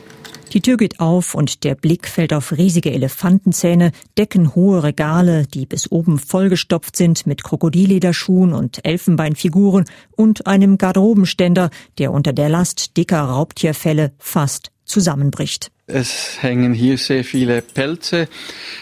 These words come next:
Speaker 2: von Wildkatzen, von, von Wolf und, äh, und Bär, aber auch einige hundert oder auch tausend Exemplare aus, aus geschnitztem Elfenbein oder auch rohes Elfenbein, also ganze Zähne oder auch Stücke.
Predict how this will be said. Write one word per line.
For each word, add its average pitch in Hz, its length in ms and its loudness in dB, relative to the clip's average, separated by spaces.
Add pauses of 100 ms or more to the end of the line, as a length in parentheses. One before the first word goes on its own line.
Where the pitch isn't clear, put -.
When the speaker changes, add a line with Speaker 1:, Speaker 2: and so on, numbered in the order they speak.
Speaker 2:
von 120 340 0
Wildkatzen, 151 920 -2
von, 120 460 -2
von 117 480 -6
Wolf 139 480 -2
und, 120 320 0
äh, 113 340 -2
und 107 240 -6
Bär, 160 520 -2 (180)
aber 123 300 -4
auch 127 200 -4 (600)
einige 131 680 -2
hundert 143 460 0
oder 127 260 -2
auch 127 140 -4
tausend 135 680 -2 (420)
Exemplare 123 920 -2
aus, 117 420 -6
aus 123 320 -8
geschnitztem 123 460 -2
Elfenbein 165 800 0
oder 127 260 -2
auch 127 220 -4
rohes 127 420 0
Elfenbein, 151 640 -2
also 117 220 -4
ganze 117 420 -4
Zähne 147 540 -2
oder - 180 -6
auch 113 100 -6
Stücke. - 520 -8